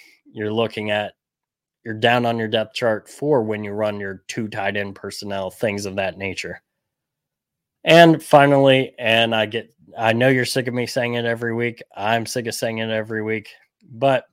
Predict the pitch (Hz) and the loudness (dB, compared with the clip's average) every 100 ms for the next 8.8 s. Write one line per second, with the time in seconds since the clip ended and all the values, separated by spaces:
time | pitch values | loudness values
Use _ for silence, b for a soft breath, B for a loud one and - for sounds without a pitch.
0 | _ _ _ _ 120 - 139 135 135 135 | _ _ _ _ -12 -4 -2 0 0 -2
1 | - 113 110 101 95 101 127 139 - - | -8 -8 -6 -6 -8 -6 -4 -6 -10 -16
2 | _ 101 113 120 113 104 110 127 123 110 | _ -10 -6 -6 -6 -4 -4 -4 -6 -8
3 | 104 113 110 101 110 110 127 120 120 b | -6 -6 -6 -6 -8 -8 -6 -6 -6 b
4 | b b 110 135 165 165 160 139 - 117 | b b -2 0 0 -2 -4 -4 -6 -6
5 | 113 113 120 117 113 110 113 - 131 123 | -4 -4 -4 -4 -4 -6 -8 -6 -4 -4
6 | 123 110 107 104 113 113 110 104 98 _ | -4 -2 -2 -2 -4 -4 -2 -6 -10 _
7 | _ 139 113 110 104 - 113 _ _ _ | _ -12 -10 -10 -12 -14 -20 _ _ _
8 | - 95 101 110 110 120 101 | -10 -10 -10 -12 -4 -2 -2